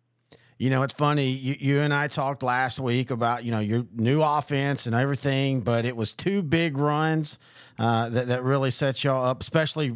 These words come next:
r-, early in the game. Grant Cox, the quarterback, runs for eighty-three yards. And, and this is kind of what you were talking about last year or last week. Yeah, you are gonna do things different, but, but you're gonna still run the ball and you're gonna still play power football.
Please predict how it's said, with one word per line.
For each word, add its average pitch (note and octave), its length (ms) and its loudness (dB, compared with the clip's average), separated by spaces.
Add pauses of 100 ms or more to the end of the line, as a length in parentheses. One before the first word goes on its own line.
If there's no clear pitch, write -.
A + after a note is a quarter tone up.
(140)
r-, B2+ 160 -6
early D#3 300 2
in D3 80 2
the C#3 60 0
game. D3 440 0
Grant C3 300 -2
Cox, C#3 400 0
the B2+ 160 -2
quarterback, C#3 580 0
runs C3+ 300 0
for - 180 -8
eighty-three C#3 560 0
yards. C3+ 680 0 (300)
And, F3+ 140 0
and A3 120 2
this C#4 140 0
is D#4+ 140 -6
kind A#3+ 200 0
of A#3 60 2
what G#3 160 0
you G3+ 80 2
were G3+ 80 2
talking F#3+ 280 0
about F3 200 2
last D#3+ 340 0
year E3 160 0
or D3 160 4
last E3 240 0
week. D3+ 140 -2
Yeah, F#3+ 140 2
you A#3+ 140 2
are C#4 80 2
gonna C#4+ 120 0
do F3+ 160 2
things D3+ 320 0
different, C#3+ 420 0 (280)
but, D#3 160 0
but D#3+ 160 0
you're A3 100 0
gonna B3 180 2
still F#3+ 300 0
run D#3+ 220 2
the A#2 80 0
ball D3+ 300 2
and B2+ 80 0
you're C3 100 -2
gonna E3 120 2
still D#3 200 0
play C3 200 0
power G#2+ 300 0
football. F2+ 480 -4